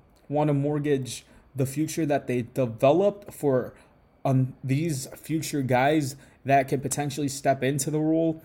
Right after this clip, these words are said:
of Jordan Poole? That's Ryan Rollins. For a guy like Patrick Baldwin Junior that could play the role of a Jonathan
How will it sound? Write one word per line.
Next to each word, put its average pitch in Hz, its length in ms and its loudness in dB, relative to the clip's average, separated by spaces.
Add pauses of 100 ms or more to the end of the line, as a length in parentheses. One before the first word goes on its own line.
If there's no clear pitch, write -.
(160)
of 151 140 2
Jordan 156 360 2
Poole? 160 420 0
That's 127 300 2
Ryan 123 280 2
Rollins. 123 520 0 (260)
For 135 360 2
a 135 140 -2
guy 135 360 4
like 123 520 0
Patrick 139 420 0
Baldwin 127 400 2
Junior 156 460 -2 (200)
that 127 200 2
could 127 140 -2
play 139 160 0
the 127 100 0
role 127 400 0 (260)
of 123 360 6
a 120 200 -2
Jonathan 127 640 -2